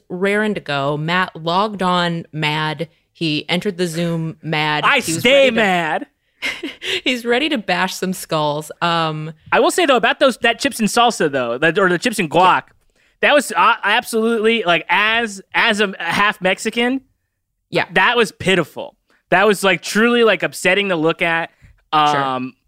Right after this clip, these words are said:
Speaker 2: and you know what? I know that, uh, as the continent of North America,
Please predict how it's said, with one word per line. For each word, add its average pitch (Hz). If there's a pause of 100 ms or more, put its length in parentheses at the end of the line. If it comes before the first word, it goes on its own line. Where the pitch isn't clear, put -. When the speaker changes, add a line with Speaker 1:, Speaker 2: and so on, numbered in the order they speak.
(140)
Speaker 2:
and 165
you 190
know 202
what? 196 (120)
I 165
know 196
that, 202 (260)
uh, 156 (260)
as 175 (300)
the 160
continent 202
of 165
North 160
America, 185